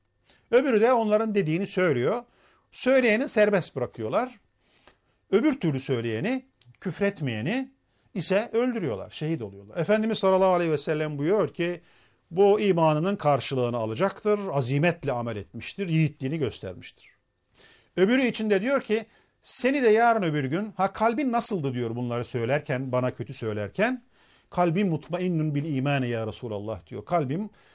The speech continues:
efendim imanla dopdoluydu. En ufak bir sıkıntım olmadı." O zaman diyor, "Aynı şeyi yaparlarsa sen de aynı şeyi yap yine. Bunda bir sakınca yok."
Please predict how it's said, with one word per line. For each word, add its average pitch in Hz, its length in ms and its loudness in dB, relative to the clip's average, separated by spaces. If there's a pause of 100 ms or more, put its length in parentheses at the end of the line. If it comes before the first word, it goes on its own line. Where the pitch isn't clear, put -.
(220)
efendim 135 460 -4
imanla 143 520 0
dopdoluydu. 101 520 -4
En 180 140 0
ufak 127 320 -4
bir 110 220 -8
sıkıntım 139 500 -8
olmadı." 151 380 -4
O 214 160 2
zaman 233 340 0
diyor, 165 200 -4 (460)
"Aynı 247 240 0
şeyi 160 220 -2
yaparlarsa 101 600 -6
sen 160 240 -6
de 170 60 -6
aynı 135 200 -6
şeyi 214 220 -6
yap 196 260 -2
yine. 104 180 -10
Bunda 131 220 -6
bir 123 60 -10
sakınca 135 400 -4
yok." 165 220 0